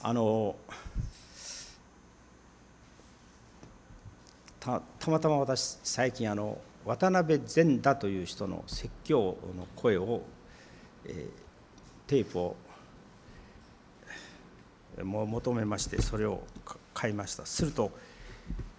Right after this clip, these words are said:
教会の礼拝に出席すると、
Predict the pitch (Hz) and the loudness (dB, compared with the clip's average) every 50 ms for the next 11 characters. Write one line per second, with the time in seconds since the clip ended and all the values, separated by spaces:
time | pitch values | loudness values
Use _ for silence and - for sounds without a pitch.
0 | - - - - - - - - - - - - - - - - - - - - | -18 -18 -18 -20 -20 -20 -20 -20 -20 -20 -20 -20 -20 -20 -20 -20 -20 -18 -16 -2
1 | - 160 170 185 175 170 - 170 170 165 165 165 160 156 143 143 156 165 165 160 | 2 4 6 6 4 4 6 6 6 6 6 6 4 4 6 8 8 10 8 8
2 | 160 160 156 147 139 135 143 156 151 117 - - - - - - - 117 - - | 6 2 2 2 4 4 4 4 4 2 2 -2 -8 -12 -10 -8 -6 -6 -4 -2
3 | - 139 123 123 - - 143 123 107 - - 104 98 | -2 -2 -2 -4 -6 -6 -4 -6 -4 -2 -2 -2 -2